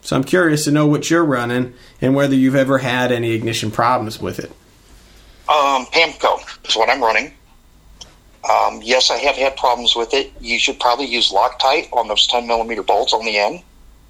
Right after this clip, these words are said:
Speaker 1: Yeah, I don't
Speaker 2: Um,
Speaker 1: have Loctite on those bolts, so maybe that's what the
Speaker 2: Ye-
Speaker 1: problem is.
Speaker 2: Yeah, I've had that shit fly apart on me mid-ride. That was fun.
Speaker 1: <laughs>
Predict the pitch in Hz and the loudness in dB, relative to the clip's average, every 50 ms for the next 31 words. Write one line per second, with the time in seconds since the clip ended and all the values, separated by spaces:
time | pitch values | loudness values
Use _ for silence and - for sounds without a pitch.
0 | _ _ - - - - - - - - 123 127 123 120 117 117 113 101 123 127 | _ _ -20 -20 -20 -20 -20 -20 -6 -2 0 0 2 2 0 2 2 2 2 2
1 | 127 - 131 123 123 117 123 120 117 117 - 127 117 107 113 117 113 113 113 110 | 2 0 0 -2 -2 -2 0 -2 -2 -2 0 0 0 2 0 0 0 0 -2 -2
2 | 113 113 104 92 - - - - - - - - 107 104 107 104 107 110 110 104 | 0 0 0 0 -2 -6 -12 -14 -14 -8 -6 -4 -2 -2 -2 -2 0 0 0 -2
3 | 107 - - - - - - 104 92 90 101 104 92 90 - - - - - - | -2 -2 -4 -4 -4 -2 -2 -2 -2 0 -2 -4 -6 -6 -8 -10 -12 -18 -20 -20
4 | - - - - - - - - - 254 135 131 113 101 - - 123 127 135 139 | -20 -20 -20 -20 -20 -20 -16 -10 -4 -2 0 2 2 2 2 2 0 2 0 0
5 | 127 - - - - - - - - - 135 120 113 110 - - 120 113 113 123 | 0 0 0 0 0 0 0 -2 -2 0 0 2 2 0 0 2 2 2 4 4
6 | 127 135 151 151 139 120 120 113 107 110 107 101 107 101 - 120 117 113 110 107 | 2 2 0 -4 -2 0 0 2 2 2 2 2 2 0 0 0 0 0 0 0
7 | - - - 104 98 110 143 151 - - _ _ _ _ - - - | -2 0 0 0 0 0 -2 -6 -10 -18 _ _ _ _ -8 -8 -8